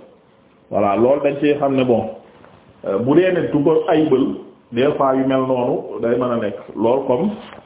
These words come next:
li Alquran ne, "Abasa wa tawalla an ja'ahu al a'ma." Voilà.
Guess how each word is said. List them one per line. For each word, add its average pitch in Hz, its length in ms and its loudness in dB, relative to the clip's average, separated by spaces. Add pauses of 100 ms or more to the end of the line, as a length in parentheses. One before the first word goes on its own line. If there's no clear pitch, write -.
(160)
li 123 80 2
Alquran 139 540 2
ne, 135 60 0
"Abasa 135 600 0
wa 127 140 2
tawalla 120 600 2
an 131 260 -2
ja'ahu 143 680 2
al 127 60 -6
a'ma." 143 360 0 (920)
Voilà. 110 420 2